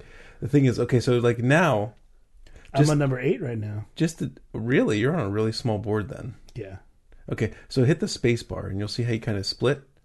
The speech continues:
Speaker 1: So you can use that to jump out to grab somebody. You'll join back in in probably about thirty seconds or so. So now you're kind of, like, at a disadvantage for thirty seconds 'cause you're smaller.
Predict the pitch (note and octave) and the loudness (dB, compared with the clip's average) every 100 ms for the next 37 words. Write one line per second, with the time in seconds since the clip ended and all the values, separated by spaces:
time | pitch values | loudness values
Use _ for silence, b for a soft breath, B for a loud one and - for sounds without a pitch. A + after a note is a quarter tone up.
0 | _ _ _ _ _ _ _ _ _ _ | _ _ _ _ _ _ _ _ _ _
1 | - - B2 C3+ D#3+ A#3 F3 A#2+ A2+ C#3+ | -6 2 4 4 4 4 4 2 2 2
2 | C3 C3 A2+ B2+ A2+ A#2 A2 A2 A2+ B2 | 2 -2 2 2 4 0 0 2 2 4
3 | D#3+ C#3+ D3+ F#3+ - - - - - - | 0 2 2 0 -6 -18 -20 -20 -20 0
4 | C3 B2+ C#3 C#3 B2+ C3 B2 A#2 G#2+ A2 | 2 4 4 6 4 2 0 0 -2 -4
5 | G#2+ G#2 G2+ G2 G#2+ G2+ - G2+ F#2 F#2 | -2 -2 -4 -4 -4 -4 -6 -6 -6 -12
6 | - - - - - b b b - B2+ | -12 -10 -8 -10 -14 b b b 2 4
7 | A2+ - B C3 C3+ D3 C3+ B2+ C3+ B2 | 4 -2 B 4 6 6 4 4 4 4
8 | A2 A2+ A2 A2 - A2+ A2 A#2 A#2 A#2+ | 4 2 0 -2 -2 2 2 0 0 2
9 | A#2+ A#2 A2+ G2+ G#2+ A2 G#2 A#2 A#2 A2 | 4 2 0 -4 -2 -2 0 -2 -2 -4
10 | A#2 A2 F#2+ - G2+ A2+ C#3+ | -6 -6 -8 -4 -2 -2 -4